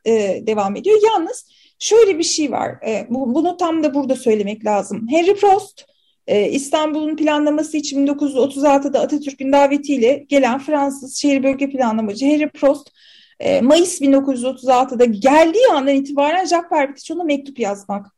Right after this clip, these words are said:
e, yazmaya başlıyor. Bunu Fransız Anadolu Araştırmaları Enstitüsü'nün arşivinde buldu. Jean-François Pérouse.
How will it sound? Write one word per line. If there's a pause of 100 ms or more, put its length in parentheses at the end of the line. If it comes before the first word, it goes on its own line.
e,
yazmaya
başlıyor. (440)
Bunu
Fransız
Anadolu
Araştırmaları
Enstitüsü'nün
arşivinde
buldu.
Jean-François
Pérouse.